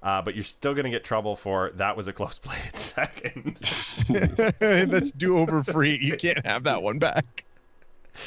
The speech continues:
Speaker 1: Oh. Oh, it was good fun. Uh, one of our usual targets is always more fun than, than a new target, I think. Okay. I think,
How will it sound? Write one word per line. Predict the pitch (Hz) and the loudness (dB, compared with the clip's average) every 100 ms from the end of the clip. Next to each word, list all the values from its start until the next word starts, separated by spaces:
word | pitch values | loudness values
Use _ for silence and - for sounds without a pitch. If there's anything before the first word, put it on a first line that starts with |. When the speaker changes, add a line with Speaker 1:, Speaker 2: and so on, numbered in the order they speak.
| - - - - - - - - | -14 -16 -16 -18 -18 -20 -16 -6
Speaker 1:
Oh. | 156 151 143 135 120 104 87 - - - - - | 0 2 2 2 2 0 -2 -6 -20 -20 -20 -14
Oh, | - 147 143 135 135 | -10 -10 -6 -4 -4
it | 120 | -6
was | 117 | -10
good | 135 131 | -12 -12
fun. | 131 139 139 143 139 | -8 -6 -2 -4 -6
Uh, | - 123 120 120 120 117 117 113 - - - | -8 -4 -4 -2 -4 -4 -8 -14 -20 -20 -16
one | 113 117 | -10 -6
of | |
our | 107 | -4
usual | 104 110 101 | -4 -6 -8
targets | 98 98 90 87 - | -8 -6 -8 -8 -12
is | 87 | -8
always | 90 90 90 | -6 -6 -8
more | 85 | -12
fun | - 80 | -10 -12
than, | 82 78 87 | -12 -14 -12
than | 85 | -12
a | 82 | -12
new | 82 | -14
target, | 80 76 76 78 | -12 -14 -12 -14
I | |
think. | 85 76 76 - - | -14 -16 -18 -16 -6
Okay. | 131 147 92 - - - - - - - - - - - | -4 -2 -6 -6 -18 -20 -20 -20 -20 -20 -20 -20 -12 -6
I | 107 | -6
think, | - 175 107 - | -2 -2 -2 -10